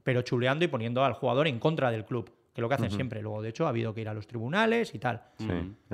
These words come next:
Speaker 1: Entonces, ostras, siempre ha sido así, con Vaquero y con, con Begiristain, en vísperas de una final. Porque
Speaker 3: Ujú.
Speaker 1: si no, la Real, que les machacaba esa temporada y que les metió cuatro en Atocha,
Speaker 2: Hmm.
Speaker 1: les metió cuatro en Liga,
Speaker 2: Sí.
Speaker 1: fue una humillación, hubiera ganado esa final.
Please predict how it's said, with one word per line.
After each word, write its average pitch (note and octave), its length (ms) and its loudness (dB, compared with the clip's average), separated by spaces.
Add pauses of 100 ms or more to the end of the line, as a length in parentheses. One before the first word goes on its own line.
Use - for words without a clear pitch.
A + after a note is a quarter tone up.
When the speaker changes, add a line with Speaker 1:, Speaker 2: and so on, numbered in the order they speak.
(160)
Speaker 1:
Entonces, - 260 -4
ostras, B2 260 -12
siempre F3+ 280 2
ha A#2 60 -2
sido A2+ 100 -6
así, A2+ 260 -8 (200)
con F#2+ 160 -14
Vaquero G3 440 4
y A3+ 60 4
con, A2+ 300 -6
con A2+ 340 -10
Begiristain, A2 560 -6
en C3 80 -8
vísperas C#3+ 380 0
de C#3 60 -4
una D3 100 -2
final. A#2 320 -4 (400)
Porque A#2 160 -2
Speaker 3:
Ujú. - 80 -2
Speaker 1:
si C#3 80 0
no, F3+ 380 6
la A#2+ 120 2
Real, D3+ 240 8
que - 80 -4
les A#2 160 -2
machacaba B2+ 440 4
esa D3 140 0
temporada C#3+ 300 2
y C#3 40 -2
que B2 80 -4
les A2+ 120 -4
metió B2 260 2
cuatro D#3+ 280 6
en A#2 80 -2
Atocha, D3 420 -6 (460)
Speaker 2:
Hmm. G#2+ 80 0
Speaker 1:
les F#2+ 120 -4
metió A2+ 240 0
cuatro D3+ 380 12
en C#3 60 2
Liga, E3 400 2
Speaker 2:
Sí. F#2+ 260 -4
Speaker 1:
fue C#3+ 100 2
una C#3+ 120 4
humillación, C3 640 2 (420)
hubiera B2 260 0
ganado G#2+ 180 -8
esa A2 140 -12
final. A2 280 -12